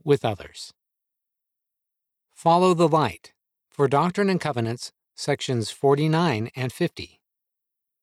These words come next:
Sing, "Teach Me to Walk in the Light." Children's Songbook one seventy-seven.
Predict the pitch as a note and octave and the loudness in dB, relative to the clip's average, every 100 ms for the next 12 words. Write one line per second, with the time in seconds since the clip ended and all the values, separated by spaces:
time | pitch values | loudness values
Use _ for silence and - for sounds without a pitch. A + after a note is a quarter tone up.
0 | _ _ - D#3+ D3 C3 - A3+ - F#3 | _ _ -4 0 2 0 -4 -8 -4 -2
1 | F3 - C#3+ C3+ B2+ C3+ B2+ G#2+ - - | -2 0 0 0 0 -2 -2 -2 -8 -18
2 | _ _ _ _ _ _ - E3+ E3 D#3+ | _ _ _ _ _ _ -4 0 2 0
3 | D3 F3 F3 A2 A2 - - _ _ _ | 0 -2 -2 -2 -6 -8 -20 _ _ _
4 | _ _ _ _ - C3 C3+ - A#2+ B2 | _ _ _ _ -4 -2 -2 -2 -2 -2
5 | G#2+ G2+ F2 | -4 -8 -10